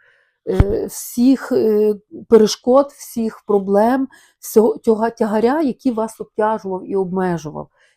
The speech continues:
І це оця легкість і радість від того, що я зміг, я змогла. Хоча буде фізично важко, буде відчуватись втома і виснаженість. Любі мої, я бажаю вам мирного і, е, спокійного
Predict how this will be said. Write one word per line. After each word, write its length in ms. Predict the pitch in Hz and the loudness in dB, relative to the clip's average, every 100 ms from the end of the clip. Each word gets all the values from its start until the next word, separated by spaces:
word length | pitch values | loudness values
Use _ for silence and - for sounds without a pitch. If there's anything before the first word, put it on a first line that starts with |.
| - | -14
І 60 | |
це 200 | 175 - | -8 0
оця 320 | 214 202 202 | 0 0 -4
легкість 560 | 175 190 247 - - - | -2 0 -2 -6 -20 -12
і 80 | - | -6
радість 440 | 190 214 208 196 185 | -2 -2 -4 -10 -14
від 120 | 175 | -6
того, 220 | 202 196 | -4 -2
що 300 | - 190 180 | -6 -10 -10
я 280 | 180 185 196 | -8 -8 -6
зміг, 320 | 185 185 208 - | -6 -6 -8 -10
я 120 | 165 | -14
змогла. 480 | 170 165 151 156 160 _ _ _ _ _ _ _ _ _ _ | -10 -10 -10 -12 -14 _ _ _ _ _ _ _ _ _ _
Хоча 460 | 208 - 277 339 339 | -12 -4 -2 -2 -4
буде 400 | 170 180 185 226 | -6 -4 0 0
фізично 800 | - 180 190 220 - 240 233 - - | -2 -6 -6 -6 -8 -12 -12 -12 -12
важко, 440 | 170 175 - - | -8 -8 -10 -12
буде 240 | 175 190 190 | -10 -8 -8
відчуватись 680 | 190 180 - 180 180 175 - | -10 -14 -10 -8 -8 -10 -16
втома 380 | - 202 233 247 | -6 -4 -4 -6
і 120 | 196 | -6
виснаженість. 720 | 170 175 - 165 165 165 - _ _ _ _ - | -4 -6 -8 -14 -14 -18 -20 _ _ _ _ -6
Любі 300 | 240 208 190 | -4 -2 -4
мої, 480 | 180 175 165 175 _ _ _ | -6 -8 -12 -16 _ _ _
я 160 | 175 214 | -8 -6
бажаю 440 | 208 185 175 180 | -6 -8 -8 -8
вам 180 | 175 180 | -8 -8
мирного 580 | 220 262 254 240 220 220 | -4 -4 -4 -6 -6 -8
і, 280 | - 190 196 | -10 -12 -10
е, 420 | 190 180 170 185 - - _ | -10 -12 -20 -20 -20 -20 _
спокійного 840 | _ _ 220 - 208 185 156 170 | _ _ -14 -10 -10 -8 -10 -12